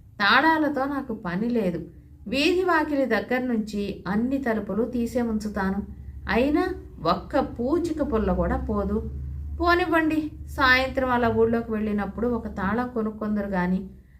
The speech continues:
అంతవరకు మీ పెట్టె తాళం గదికి వేసుకోండి" అన్నాడు. తర్వాత వాళ్ళు భోజనాలన్నీ ముగించుకుని విశ్రాంతి తీసుకున్నారు.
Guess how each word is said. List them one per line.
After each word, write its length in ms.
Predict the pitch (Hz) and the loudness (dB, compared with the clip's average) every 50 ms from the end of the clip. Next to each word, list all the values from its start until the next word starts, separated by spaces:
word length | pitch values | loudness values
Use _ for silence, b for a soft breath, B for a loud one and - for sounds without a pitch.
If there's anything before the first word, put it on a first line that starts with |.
| B B B | B B B
అంతవరకు 960 | - 156 175 - - 277 277 294 285 285 285 294 320 311 262 240 240 240 B B B B - - - | -4 -4 -2 0 0 2 2 4 2 2 0 0 2 4 4 4 4 2 B B B B -20 -10 -4
మీ 160 | 262 277 277 | 0 2 2
పెట్టె 420 | 277 294 277 262 262 262 262 330 311 | 2 4 4 4 4 4 0 -2 -2
తాళం 500 | 320 311 269 247 240 240 254 269 262 233 220 | 2 2 2 2 2 2 0 0 -2 0 0
గదికి 280 | 214 220 277 277 311 311 | 0 0 -2 -2 0 2
వేసుకోండి" 840 | 294 254 240 240 - - 247 240 240 233 226 240 240 240 240 - - - - | 2 2 2 0 -2 -4 -2 0 0 0 2 2 0 0 -2 -6 -12 -6 0
అన్నాడు. 420 | 226 220 202 175 151 139 - - - - - - - _ _ _ _ _ - - | 0 2 2 2 -2 -2 -6 -6 -10 -12 -16 -20 -20 _ _ _ _ _ -2 0
తర్వాత 360 | 285 285 285 285 285 285 285 | 2 2 4 2 2 0 2
వాళ్ళు 260 | 262 254 240 233 220 | 2 2 2 2 0
భోజనాలన్నీ 720 | 208 208 220 214 220 220 226 220 214 214 214 208 202 208 208 | -2 0 0 -2 0 0 0 0 0 0 0 0 0 0 0
ముగించుకుని 760 | 202 185 180 180 185 202 202 - - 262 330 392 403 330 B B B B B B B 226 | 0 0 0 -2 -2 -4 -4 -4 -4 -4 -2 -2 -4 -4 B B B B B B B -4
విశ్రాంతి 480 | 247 233 - - 214 190 185 185 - | -2 -2 0 2 2 2 2 0 -2
తీసుకున్నారు. 640 | - 185 - - - - 151 156 156 156 151 147 | -4 -6 -6 -6 -6 -6 -6 -4 -2 -2 -4 -4